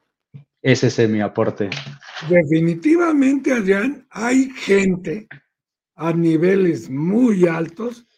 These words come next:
Speaker 2: que le conviene tener una bola de estúpidos en el mundo. Eso ya
Speaker 1: Claro.
Speaker 2: lo sabemos, ¿sí? No sé que si sepas tú lo de los famosos libros de texto que andan ahorita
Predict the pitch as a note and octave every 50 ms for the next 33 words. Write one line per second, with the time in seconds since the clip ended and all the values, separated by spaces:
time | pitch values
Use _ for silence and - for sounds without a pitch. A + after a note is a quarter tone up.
0 | _ _ _ _ _ _ _ - E3+ E3 D#3+ D#3 D3+ D#3 D3 C#3+ C#3+ C#3+ C#3+ E3+
1 | F#3+ A3 A#3 - - G3 D3 D#3+ E3 F3+ F#3+ G#3 G#3+ F#3+ F3 D3+ D3 E3 E3+ F#3+
2 | F#3+ F#3 D#3+ C#3+ - _ - D#3+ D3 F3+ F#3 F3+ F3+ F3+ F#3 F#3+ F3+ F3 E3+ E3
3 | E3 D#3+ E3 A3+ C4 C4 A3 - - - _ _ _ _ _ _ _ C3 D#3 E3+
4 | G#3 B3+ B3+ - C3 - - D#3 C#3+ C3 - - - - _ _ - - - -
5 | - D#4 B3+ - - - _ _ _ _ _ _ _ _ _ _ _ _ _ _
6 | _ - D#3+ F3 G3+ C#4 D4+ D4 - - _ _ _ _ _ _ _ _ _ _
7 | _ _ _ _ _ _ _ _ _ _ _ _ _ _ _ _ _ _ _ -
8 | E3 F3+ G3+ G#3+ C4 A#3 - B3 A3+ A3+ A3+ A3+ - - A3 G3+ G3 F3 F3 -
9 | F3+ F3+ D#3+ - G3+ G#3 G#3 - - G#3+ F#3+ F3 - - - F#3 F#3 F#3 F#3+ A3+
10 | B3 A#3 - - - D3 D3 D3+ D3 C#3+ C3+ D3 D3+ D3+ D3 C#3 C3 - - D3+
11 | D#3 E3+ F3 F#3 G3 G#3+ F#3 E3+ E3 D#3+ E3+ F3 E3 F3 F3+ F3 D#3+ D3 D#3+ D3
12 | - - F3 F3 E3 - _ - D#3+ - - - E3 D#3+ D#3+ D#3+ E3 D#3+ D#3+ D#3
13 | D#3 D3+ D#3 D#3 D#3 D#3 E3 D#3 G#3